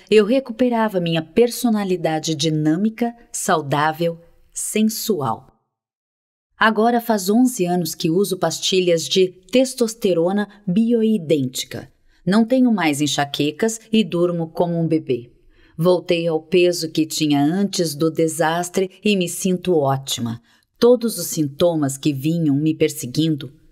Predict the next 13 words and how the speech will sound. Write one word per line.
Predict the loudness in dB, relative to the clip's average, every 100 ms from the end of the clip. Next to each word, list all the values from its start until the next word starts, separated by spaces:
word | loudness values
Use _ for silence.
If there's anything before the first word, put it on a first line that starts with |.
| _
ganho | -2 0 0
de | -4 -4
peso, | -2 0 0 -2 -10 -14 _ _ 2
perda | 2 2 -2
da | 0
libido, | -2 -2 0 0 -2
fadiga | -2 -4 -4 -2 -2 0 -4 -6 _
e | 2 4
incapacidade | 2 -2 -2 -2 -2 -2 -2 -2
de | -2
pensar | 0 -2 -2 -2 -4 0
com | -2
rapidez, | -2 -4 -4 -2 -2 -4